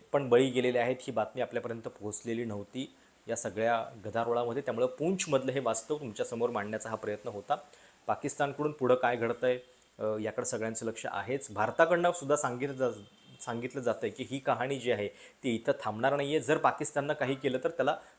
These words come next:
पुढचं उत्तर जे आहे ते सुद्धा भारताकडनं येऊ शकतं. त्यामुळं मागच्या दोन कारवायांसारखी ही कारवाई नाहीये. दोन हजार सोळा आणि दोन हजार एकोणीसच्या सर्जिकल आणि एअर स्ट्राईकसारखी. इथं तणाव जो आहे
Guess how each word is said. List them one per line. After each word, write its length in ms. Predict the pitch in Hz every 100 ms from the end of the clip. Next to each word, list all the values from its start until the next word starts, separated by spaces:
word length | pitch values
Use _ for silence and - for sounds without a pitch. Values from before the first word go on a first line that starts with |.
| _ -
पुढचं 300 | - - 208
उत्तर 340 | 156 - 147
जे 120 | 131
आहे 100 | 135
ते 140 | 135 143
सुद्धा 200 | 135 131
भारताकडनं 540 | 110 98 113 113 131
येऊ 180 | 127 92
शकतं. 300 | - - 98
त्यामुळं 320 | 123 131 156 - - - -
मागच्या 300 | 113 - 156
दोन 460 | 110 - 143 220
कारवायांसारखी 800 | 233 160 139 143 147 143 135 -
ही 100 | 139
कारवाई 440 | 143 120 110 123 123
नाहीये. 380 | 113 127 139 147 - _ _
दोन 180 | 107 117
हजार 240 | 110 120
सोळा 440 | - 123 117 135 - -
आणि 140 | 117
दोन 160 | 110 117
हजार 180 | 113
एकोणीसच्या 480 | 107 107 117 113 123
सर्जिकल 520 | - 110 101 117 135
आणि 200 | 131 120 127 - _
एअर 180 | 127 135
स्ट्राईकसारखी. 840 | 135 - 139 139 127 113 - 156 - - - _ _
इथं 440 | 120 113 - 135 143 - _
तणाव 320 | 113 113 139
जो 160 | 117 110
आहे 200 | 107